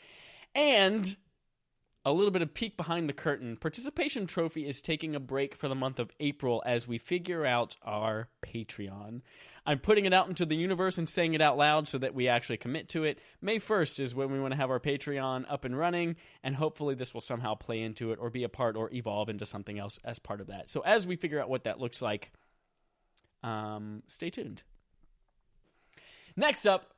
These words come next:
hashtag thanks for creating. This is where we just reach out to somebody who creates something great in the gaming industry and say thank you. And this week,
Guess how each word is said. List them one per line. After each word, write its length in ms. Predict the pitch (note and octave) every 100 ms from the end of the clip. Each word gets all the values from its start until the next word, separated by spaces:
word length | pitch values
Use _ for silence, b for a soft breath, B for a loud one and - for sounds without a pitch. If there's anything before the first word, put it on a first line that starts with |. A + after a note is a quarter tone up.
| -
hashtag 320 | G3+ - E3
thanks 140 | D#3 D3
for 80 | D3+
creating. 340 | C#3 G#2+ G#2
This 160 | - C#3+
is 60 |
where 180 | C3 B2
we 120 | A#2 A2+
just 240 | A#2 A#2
reach 180 | C3+ C3
out 220 | C3 -
to 340 | - A#2+ A#2+ -
somebody 360 | - G#3 G3 F#3
who 140 | D3
creates 380 | C#3 D3 C#3+ -
something 320 | D3 C3 B2+
great 240 | C3 C#3+
in 140 | - B2
the 80 | A2
gaming 260 | A#2+ A2+
industry 500 | A2 A2 - A#2 A2+ b b
and 120 | C3+
say 140 | - F3+
thank 260 | C#3 A2+
you. 240 | A#2+ A2 A2+ b b -
And 160 | C#3
this 200 | D3+ F3
week, 280 | E3 E3 D#3+